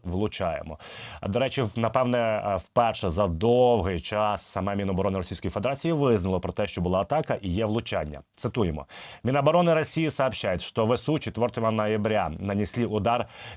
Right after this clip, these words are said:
пятнадцатью крылатыми ракетами по судностроительному заводу имени Батуми в Керчи. Средствами П В О сбиты тринадцать крылатых ракет. В результате попадания крылатой ракеты противника получил повреждение корабль, находящийся на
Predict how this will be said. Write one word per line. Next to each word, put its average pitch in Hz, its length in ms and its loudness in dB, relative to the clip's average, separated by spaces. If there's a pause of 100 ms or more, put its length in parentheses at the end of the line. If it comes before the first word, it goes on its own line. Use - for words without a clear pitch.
(120)
пятнадцатью 113 800 0
крылатыми 104 640 0
ракетами 104 480 -2
по 98 240 0
судностроительному 104 840 -2
заводу 107 380 2
имени 110 460 0
Батуми 104 540 2
в 90 80 -6
Керчи. 104 460 -4 (260)
Средствами 127 480 0
П 113 120 0
В 107 100 2
О 127 300 6
сбиты 107 400 0
тринадцать 113 500 -2
крылатых 104 360 -2
ракет. 107 320 -2 (140)
В 101 100 -2
результате 110 420 0
попадания 113 560 2
крылатой 110 380 0
ракеты 117 500 -2 (180)
противника 120 640 0
получил 107 420 2
повреждение 113 520 0 (100)
корабль, 107 640 2
находящийся 98 640 -2
на 98 300 -2